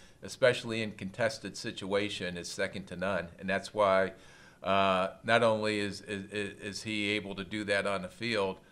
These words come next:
uh, but it's all the work ethic, it's everything that he puts in to make him the best player,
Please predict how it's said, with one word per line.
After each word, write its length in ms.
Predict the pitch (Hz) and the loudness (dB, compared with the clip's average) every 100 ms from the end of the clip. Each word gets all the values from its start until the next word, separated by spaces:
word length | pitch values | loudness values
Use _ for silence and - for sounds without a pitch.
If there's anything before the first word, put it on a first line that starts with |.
| - _ - | -20 _ -2
uh, 460 | 98 98 95 92 82 95 | 2 4 4 2 0 0
but 200 | 101 - | 0 -2
it's 160 | 107 | -8
all 240 | - 123 127 | 2 6 6
the 140 | 110 | 4
work 320 | 98 123 120 | 2 2 4
ethic, 480 | 117 107 113 107 98 | 2 2 0 -4 -6
it's 220 | 95 - - | -12 -12 -4
everything 540 | 123 120 110 120 110 | -2 -2 -6 -4 -4
that 120 | 104 95 | -6 -8
he 120 | 110 | -10
puts 340 | - 113 - | -6 -6 -6
in 300 | - 110 101 | -6 -4 -4
to 120 | 95 | -6
make 280 | 92 101 95 | -4 -2 -2
him 380 | 113 110 98 90 - - - | -4 0 -2 -4 -12 -20 -16
the 60 | |
best 320 | 90 104 90 - | -2 -2 -2 -2
player, 460 | 101 95 92 82 | 0 2 0 -6